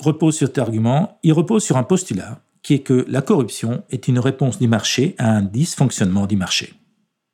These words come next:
Si, par exemple, il faut six mois pour obtenir un permis de construire,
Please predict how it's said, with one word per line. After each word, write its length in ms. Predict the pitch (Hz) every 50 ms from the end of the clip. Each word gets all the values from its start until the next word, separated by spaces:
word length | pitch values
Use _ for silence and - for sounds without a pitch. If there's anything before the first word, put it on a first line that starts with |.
| _ _ _ _ _ _ _ _ _ _ _ _ _ _ _ _ _ _ _ _ _ _ _ _
Si, 320 | - - 151 139 120 - - -
par 100 | - 104
exemple, 440 | 95 95 95 113 113 98 90 - - - _ - _
il 120 | - 110 -
faut 120 | - 120
six 200 | - - - 147
mois 200 | 143 139 139 123
pour 200 | - - 107 95
obtenir 400 | 101 - - - 104 107 107 95
un 60 | 90
permis 300 | 85 - 92 87 92 90
de 60 | 87
construire, 560 | - - 104 - - - 214 233 208 123 98